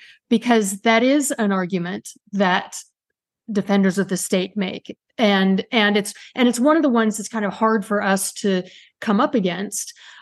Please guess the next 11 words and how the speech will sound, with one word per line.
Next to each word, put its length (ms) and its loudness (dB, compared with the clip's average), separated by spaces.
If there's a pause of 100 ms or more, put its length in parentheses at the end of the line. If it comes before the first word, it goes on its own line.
(160)
Um, 540 4 (1500)
that, 600 0
well, 500 4
you 140 0
know, 220 0
as 300 -2
however 400 0
bad 280 2
it 80 -4
is 220 -4
here, 580 0